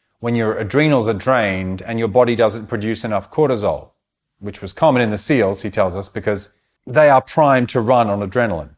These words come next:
Uh, the cortisone doesn't help. He finally calls in sick for work, I think for the first time in his life.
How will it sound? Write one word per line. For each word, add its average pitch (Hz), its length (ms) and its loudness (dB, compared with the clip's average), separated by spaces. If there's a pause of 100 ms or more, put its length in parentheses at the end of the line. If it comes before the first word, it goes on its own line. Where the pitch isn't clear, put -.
Uh, 123 240 4
the 120 100 -2
cortisone 131 360 2
doesn't 113 220 2
help. 170 300 2 (400)
He 127 180 -2
finally 143 560 2
calls 131 260 2
in 117 140 -4
sick 131 240 -4
for 110 120 -4
work, 123 360 2
I 110 60 -4
think 139 200 -6
for - 80 -12
the 110 80 -8
first 120 280 -2
time 113 200 -2
in 92 100 -8
his 107 200 -8
life. 127 420 0